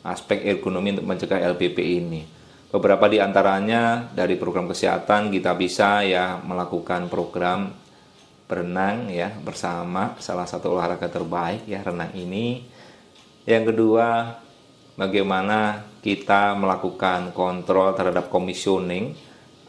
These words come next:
terhadap fasilitas ergonomi di alat ya. Antara lain,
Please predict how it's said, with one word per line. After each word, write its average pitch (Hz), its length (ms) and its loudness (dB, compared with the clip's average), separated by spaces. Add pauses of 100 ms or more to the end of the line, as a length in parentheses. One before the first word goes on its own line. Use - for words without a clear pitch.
(160)
terhadap 92 400 2
fasilitas 98 720 0
ergonomi 107 880 2 (960)
di - 80 -2
alat 85 480 0 (240)
ya. 87 400 -8 (720)
Antara 90 400 0
lain, 110 560 4